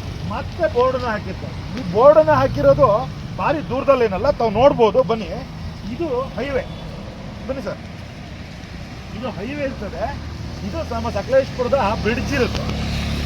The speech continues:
ಆ ಬ್ರಿಡ್ಜು ನೋಡಿ, ಇಲ್ಲಿ ಸ್ವಲ್ಪ ವೆಹಿಕಲ್ ಜಾಮ್ ಆದ್ರೂ ಸಾಕು,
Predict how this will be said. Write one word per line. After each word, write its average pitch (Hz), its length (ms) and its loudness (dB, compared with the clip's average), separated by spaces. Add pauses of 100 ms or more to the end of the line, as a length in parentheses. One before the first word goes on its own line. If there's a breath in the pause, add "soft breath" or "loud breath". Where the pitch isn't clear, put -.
(220)
ಆ - 60 2
ಬ್ರಿಡ್ಜು 208 480 -2 (560)
ನೋಡಿ, 277 200 0
ಇಲ್ಲಿ 262 480 -2
ಸ್ವಲ್ಪ 370 420 -4 (100)
ವೆಹಿಕಲ್ 294 340 4
ಜಾಮ್ 247 260 4
ಆದ್ರೂ 269 200 2
ಸಾಕು, 233 340 2